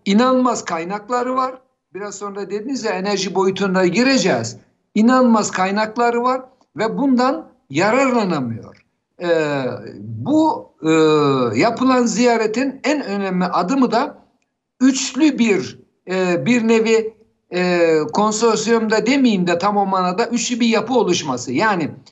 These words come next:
Kuzey Irak'taki, e, yapıyla, hükümet yapısıyla, merkezi hükümet yapısı artı Türkiye'nin ortak hareketi söz konusu. Dikkat ederseniz bugün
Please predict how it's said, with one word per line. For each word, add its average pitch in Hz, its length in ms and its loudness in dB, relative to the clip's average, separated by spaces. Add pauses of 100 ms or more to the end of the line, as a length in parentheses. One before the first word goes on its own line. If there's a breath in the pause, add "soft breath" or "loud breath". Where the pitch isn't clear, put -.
(140 soft breath)
Kuzey 233 340 0
Irak'taki, 180 840 0 (200)
e, 160 80 2 (720)
yapıyla, 175 800 2
hükümet 185 460 -4
yapısıyla, 170 640 2
merkezi 180 540 0
hükümet 214 380 0
yapısı 175 420 -2
artı 196 380 -4
Türkiye'nin 190 720 -8 (360 loud breath)
ortak 226 460 -2
hareketi 180 400 -6
söz 139 280 -12
konusu. 120 300 -12 (300 soft breath)
Dikkat 226 300 -2
ederseniz 254 580 -2
bugün 226 400 0